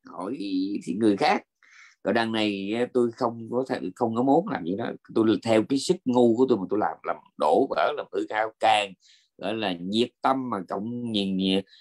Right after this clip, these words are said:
dốt nát nó bằng phá hoại đó. À, tôi không muốn hỏi ai hết, tôi đem, tôi hành động theo cái hướng dốt của tôi, tôi hiểu sao tôi làm vậy. Ừ. Mà lẽ ra mình phải có tham khảo,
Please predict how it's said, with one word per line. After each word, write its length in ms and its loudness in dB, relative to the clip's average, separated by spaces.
dốt 420 2
nát 200 0
nó 80 0
bằng 200 -4
phá 80 2
hoại 440 0
đó. 80 -4
À, 240 -4
tôi 120 -6
không 140 -2
muốn 100 -4
hỏi 120 2
ai 120 0
hết, 120 -2
tôi 80 -2
đem, 240 -4
tôi 100 2
hành 180 -2
động 180 -2
theo 160 -4
cái 120 -4
hướng 260 0
dốt 220 6
của 140 -4
tôi, 140 -4
tôi 100 -6
hiểu 160 0
sao 140 -6
tôi 60 -6
làm 140 -10
vậy. 160 -12
Ừ. 60 -16
Mà 140 -2
lẽ 260 2
ra 180 2
mình 120 -8
phải 120 -6
có 100 -6
tham 260 -6
khảo, 360 -6